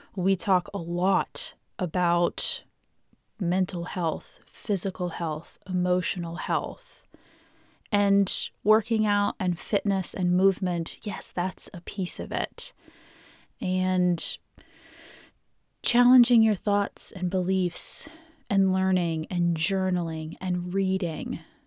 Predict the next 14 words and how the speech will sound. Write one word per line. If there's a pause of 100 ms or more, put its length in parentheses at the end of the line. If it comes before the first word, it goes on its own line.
(220)
yes,
that
is
a
piece
of
it. (1080)
But
sometimes (840)
that (120)
bridge
to
mental
health